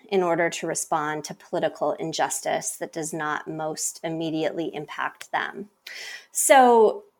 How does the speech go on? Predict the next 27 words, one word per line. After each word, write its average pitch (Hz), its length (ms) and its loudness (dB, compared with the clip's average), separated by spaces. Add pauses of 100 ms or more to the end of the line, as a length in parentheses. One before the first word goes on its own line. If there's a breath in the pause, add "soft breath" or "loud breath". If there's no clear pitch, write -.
(160)
in 240 180 6
more 247 160 6
concrete 214 560 4
terms, 247 680 2 (100)
um, 175 220 0
for 190 160 2
the 190 80 6
groups 202 300 2
in 185 120 2
this 170 180 0
study, 160 340 0
this 160 220 -4
includes 170 420 0
a 160 120 0
range 156 340 -2
of 151 260 -4 (540 loud breath)
very 180 260 6
much 170 340 0
embodied, 170 1040 4
sometimes 160 460 -4
high 165 200 0
risk, 156 500 2 (100)
often 156 600 -4 (200)
somewhat 165 500 -2
religious 170 540 0
tactics. 262 560 -4
So 151 680 -2